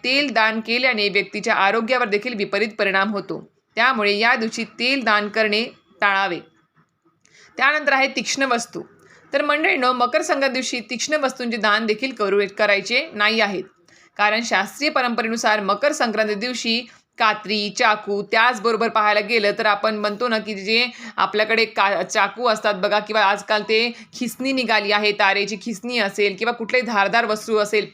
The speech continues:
अ, काटी पिना असतील, जे सेफ्टी पिन आपण त्याला म्हणतो, सुई दोरा असेल, अशा प्रकारचे वस्तू देखील दान केले जातात हळदी कुंकामध्ये वाण म्हणून दिलं जातं.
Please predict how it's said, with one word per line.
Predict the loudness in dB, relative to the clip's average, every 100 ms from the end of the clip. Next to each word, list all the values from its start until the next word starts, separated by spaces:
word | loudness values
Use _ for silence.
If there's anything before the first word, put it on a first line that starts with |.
| -2
अ, | -2
काटी | 2 0 0
पिना | -4 -2 0
असतील, | 0 -2 -4 -4 -8 -16 -10 -6 -2
जे | 0
सेफ्टी | 0 -2 -2
पिन | 0 0
आपण | 0 0
त्याला | 0
म्हणतो, | 0 -2 -2 -4 -4 -16 -16
सुई | -4 -2
दोरा | 2 2 4
असेल, | 2 2 0
अशा | 2 0
प्रकारचे | 0 0 0 0
वस्तू | -2 -4
देखील | -4 -4 -4 0
दान | 0 0
केले | -2 -2
जातात | 0 0 -2
हळदी | 0 -2 0
कुंकामध्ये | -4 -2 -2 0 0
वाण | 2 2 2
म्हणून | -2 -4
दिलं | -4 -2 0
जातं. | 0 -2 -8